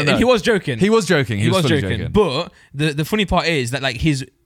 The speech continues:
Speaker 1: reasoning as to why, and, and again, it's, it's not gonna go into detail 'cause it's, like, it's his opinion, but, like, <laughs> man,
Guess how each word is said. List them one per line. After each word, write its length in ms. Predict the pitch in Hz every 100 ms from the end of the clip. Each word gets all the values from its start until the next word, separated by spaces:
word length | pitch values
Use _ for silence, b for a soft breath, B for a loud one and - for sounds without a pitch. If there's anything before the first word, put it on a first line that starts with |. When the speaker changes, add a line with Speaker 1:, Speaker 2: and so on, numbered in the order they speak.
| _
Speaker 1:
reasoning 800 | 139 143 165 214 185 151 123 110
as 160 | - 131
to 120 | 147
why, 240 | 147 143 117
and, 80 | 151
and 240 | 151 139
again, 240 | 143 123 107
it's, 180 | - -
it's 280 | 131 135 143
not 100 | 143
gonna 140 | 123
go 60 | 117
into 140 | 110
detail 320 | 113 113 107
'cause 160 | 107 110
it's, 120 | 107
like, 360 | 110 107 - - 123 117 _
it's 100 | 113
his 120 | 120 107
opinion, 360 | 123 110 101
but, 140 | 107 117
like, 280 | 113 104 b b b b
<laughs> 400 | _ _ _ 110
man, 140 | 170